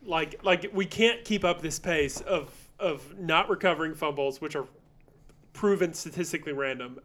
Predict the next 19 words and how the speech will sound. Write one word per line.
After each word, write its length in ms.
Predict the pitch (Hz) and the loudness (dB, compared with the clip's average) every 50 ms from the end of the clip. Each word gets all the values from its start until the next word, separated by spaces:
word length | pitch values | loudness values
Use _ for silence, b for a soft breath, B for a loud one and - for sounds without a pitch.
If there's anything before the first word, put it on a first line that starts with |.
| - | -6
and 320 | - 180 160 147 143 139 - - - - - _ - - - - - - _ - | -4 -4 -4 -4 -6 -10 -12 -14 -18 -20 -20 _ -20 -20 -20 -20 -20 -14 _ 0
we 120 | 170 185 | 2 2
have 280 | - 185 185 185 - - | 6 8 8 8 6 4
to 60 | 196 | 0
get 160 | 165 170 139 | 0 0 0
better 260 | - 160 151 147 147 135 | 0 0 2 2 0 0
converting 400 | - - 143 147 143 139 131 131 | -2 -6 -6 -4 -2 -2 -2 -4
on 80 | 131 | -6
fourth 220 | 127 - 143 127 - | -4 -6 -6 -4 -2
down. 240 | 143 135 120 113 - - - | -4 -4 -4 -6 -8 -10 -8
And, 100 | 185 156 | -4 -2
like, 220 | 151 139 139 - 123 | -2 -2 -2 0 2
that 220 | 156 175 185 185 | 2 2 4 2
might 160 | 175 170 160 | 0 -2 0
just 240 | 160 160 151 - - | -2 -4 -8 -6 -4
be, 220 | 151 151 151 147 | -4 -4 -4 -4
like, 240 | 139 139 135 127 - - - - | -4 -4 -4 -4 -6 -10 -16 -20
statistical 800 | - - - 165 151 - 170 147 151 - - - 143 139 139 - - - - - - - - - - - - - - - - - - - - _ _ _ - _ - | -14 -12 -10 -10 -8 -8 -8 -8 -8 -10 -8 -6 -4 -4 -6 -8 -16 -20 -20 -20 -20 -20 -20 -20 -20 -20 -20 -20 -20 -20 -20 -20 -20 -20 -20 _ _ _ -18 _ -4
oddity, 560 | 151 151 156 147 143 127 127 123 123 127 - | 0 2 2 2 0 -2 -12 -14 -16 -18 -20